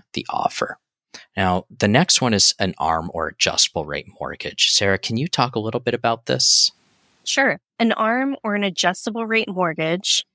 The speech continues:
Speaker 2: is another option for some people to choose instead of buying down their rate. And with an arm or adjustable rate mortgage, your interest rate is lower for a fixed period of time,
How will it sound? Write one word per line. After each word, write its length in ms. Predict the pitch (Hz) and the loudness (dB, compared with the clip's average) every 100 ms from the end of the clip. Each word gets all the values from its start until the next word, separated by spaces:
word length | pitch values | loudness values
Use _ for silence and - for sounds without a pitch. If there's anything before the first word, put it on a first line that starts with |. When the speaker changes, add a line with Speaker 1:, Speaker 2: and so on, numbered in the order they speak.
| - | 0
Speaker 2:
is 140 | 202 | 2
another 420 | 214 220 254 240 | 4 4 0 2
option 640 | 180 175 - 185 175 180 190 | 2 2 2 4 4 2 -2
for 120 | - 185 | 0 0
some 300 | - 180 190 | 2 2 2
people 380 | 208 185 185 | -2 -4 -4
to 120 | - 220 | -2 0
choose 540 | - 156 160 160 - - | 2 2 2 0 -4 0
instead 340 | 190 - 170 | 0 2 0
of 100 | 165 | 2
buying 280 | 156 156 160 | 2 2 2
down 240 | 156 151 | 2 2
their 140 | 151 143 | 0 -2
rate. 460 | 143 - - - - _ _ _ _ _ - | -4 -4 -12 -16 -16 _ _ _ _ _ 2
And 180 | 190 180 | 4 4
with 160 | 190 | 4
an 160 | 240 240 | 4 4
arm 420 | 170 160 143 208 240 _ _ _ | 4 2 2 -2 -6 _ _ _
or 440 | 170 147 147 175 - - | 2 4 4 0 -4 -2
adjustable 500 | 185 156 156 - 190 | 0 2 0 2 -2
rate 200 | 190 202 | 0 2
mortgage, 680 | 196 160 156 165 220 - - _ _ _ - | 2 0 2 0 0 -4 -6 _ _ _ 0
your 100 | 208 | 4
interest 420 | 220 262 254 - | 4 2 0 0
rate 360 | 175 175 185 - | 0 0 -4 -2
is 160 | - 190 | 0 0
lower 320 | 185 175 180 | 2 4 4
for 260 | 180 170 160 | 2 0 0
a 60 | 160 | 0
fixed 420 | - 202 - - | -2 -2 -2 -2
period 280 | 214 196 208 | 2 2 2
of 100 | 214 | 0
time, 460 | - 156 143 160 | 0 0 2 -2